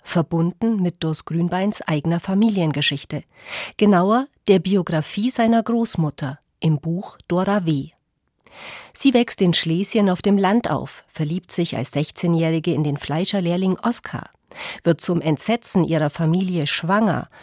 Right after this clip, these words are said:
und sieht in einem neuen, ganz anderen Leben ihre Chance. Sie zieht mit Oskar Mitte der dreißiger Jahre nach Dresden. Fasziniert von der prächtigen Kulturstadt besucht sie Museen,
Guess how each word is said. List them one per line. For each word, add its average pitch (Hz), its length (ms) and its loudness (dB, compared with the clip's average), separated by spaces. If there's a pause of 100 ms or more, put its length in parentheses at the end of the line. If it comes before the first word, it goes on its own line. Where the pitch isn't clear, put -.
(320)
und 160 180 0
sieht 262 320 -4
in 185 140 0
einem 147 260 0
neuen, 156 540 0
ganz 196 380 0
anderen 208 400 2
Leben 156 340 0
ihre 202 240 0
Chance. - 580 0 (480)
Sie - 300 -2
zieht 277 380 0
mit - 200 -4
Oskar 208 480 0
Mitte 214 300 4
der 175 160 2
dreißiger 170 480 0
Jahre 147 380 0
nach 180 180 0
Dresden. 147 640 -6 (640)
Fasziniert 214 920 2
von 156 220 0
der 131 140 -2
prächtigen 208 520 -4
Kulturstadt 196 760 -4
besucht 180 360 -4
sie 185 120 0
Museen, 180 680 2